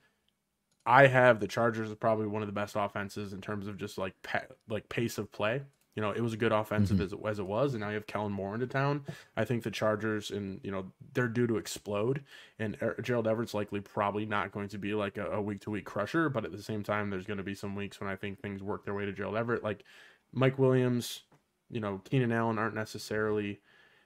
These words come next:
Speaker 1: known for their bill of health, not projected injuries, but, you know, just to kind of, you know,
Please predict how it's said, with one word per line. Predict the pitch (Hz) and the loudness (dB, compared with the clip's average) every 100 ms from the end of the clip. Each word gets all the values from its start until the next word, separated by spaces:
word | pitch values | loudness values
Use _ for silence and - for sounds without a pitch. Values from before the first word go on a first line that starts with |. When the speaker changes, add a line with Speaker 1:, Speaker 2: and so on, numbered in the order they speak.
| _ | _
Speaker 1:
known | 113 113 113 113 | -2 2 4 2
for | 120 | 2
their | 113 107 | 2 2
bill | 110 104 | 2 0
of | 101 | 4
health, | 127 117 | 4 4
not | 117 98 | 2 -2
projected | 107 98 - 117 | -2 -6 -2 2
injuries, | 147 135 143 123 | 4 6 6 4
but, | 107 - | 2 0
you | 117 | 0
know, | 104 | 0
just | 110 120 - | -2 -6 -4
to | |
kind | 117 113 | -2 0
of, | 110 95 - | -2 -4 -8
you | 107 | -6
know, | 95 | -6